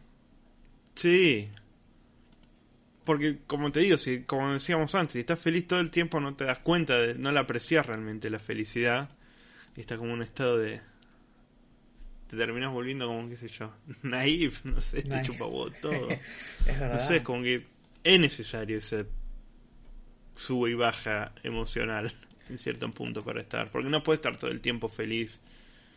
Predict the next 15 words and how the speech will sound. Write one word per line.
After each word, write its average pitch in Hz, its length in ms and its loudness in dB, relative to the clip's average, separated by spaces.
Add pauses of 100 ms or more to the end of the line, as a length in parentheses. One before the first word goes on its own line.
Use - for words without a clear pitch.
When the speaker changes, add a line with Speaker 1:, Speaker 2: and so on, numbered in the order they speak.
(760)
Speaker 2:
Claro, 185 420 4
bueno. 196 280 4
Speaker 1:
No - 60 -6
puedes 110 180 -2
estar 113 180 -6
todo 113 140 2
el 113 40 0
tiempo 117 280 0
triste. 151 220 2
Ni 165 100 4
siquiera 202 340 4
sé 160 100 -4
si 151 60 0
estaría 139 320 2
bien, 127 580 2